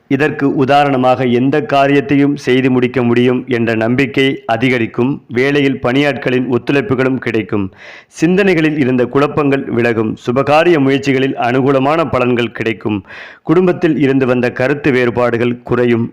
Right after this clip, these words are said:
ஆடம்பர பொருட்கள் வாங்குவதில் ஆர்வம் காட்டுவீர்கள். ஆதரவு நிறைந்த நாளாகவே இது அமைந்திருக்கும். அடுத்ததா, ரொம்ப ரொம்ப முக்கியமானது,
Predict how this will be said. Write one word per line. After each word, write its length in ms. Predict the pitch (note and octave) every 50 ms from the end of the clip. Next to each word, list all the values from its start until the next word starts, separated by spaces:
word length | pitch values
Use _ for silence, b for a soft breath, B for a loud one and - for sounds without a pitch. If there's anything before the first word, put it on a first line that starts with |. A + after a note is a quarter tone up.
| _ _
ஆடம்பர 480 | - A2+ A#2 C3 C#3+ D3+ D3+ D3 E3+ F#3
பொருட்கள் 440 | - - C#3+ C3+ C3 - - C3+ B2
வாங்குவதில் 580 | B2 A#2+ A#2+ B2 A#2+ A#2 A#2 A#2 A#2+ B2 A#2+
ஆர்வம் 520 | - A#2 A#2+ B2+ C3+ D3 D3 D#3 D#3+ D3+ -
காட்டுவீர்கள். 720 | C3+ B2 B2 A#2+ - A#2 A#2 A#2 A#2 A2+ B2+ C3+ C3+ - -
ஆதரவு 480 | - A2+ A#2+ C3 D3 C#3+ D#3 D3+ C#3 C#3+
நிறைந்த 320 | C3 B2+ B2+ C3 B2 B2+
நாளாகவே 640 | A#2 A2+ A#2 B2 B2+ B2+ B2+ A2+ B2 B2 C#3 D3+ F3+ -
இது 200 | C3 A2+ A#2 A#2
அமைந்திருக்கும். 800 | A#2 A#2 A#2+ A#2 A2 A#2 A2+ A#2 - - A#2 A#2 A#2+ A#2+ A#2 A#2 _ _ _ - -
அடுத்ததா, 580 | C3 D3 F3 E3+ - F3 D#3 C#3 C#3 C#3 C#3 -
ரொம்ப 380 | - - B2+ C3 C#3 D3+ E3+ F3
ரொம்ப 240 | E3 D#3+ D#3+ E3 D#3
முக்கியமானது, 800 | D3+ C#3 A#2+ A#2 C#3+ C3+ B2+ B2 A#2 A#2 A#2+ A2+ A#2+ B2 B2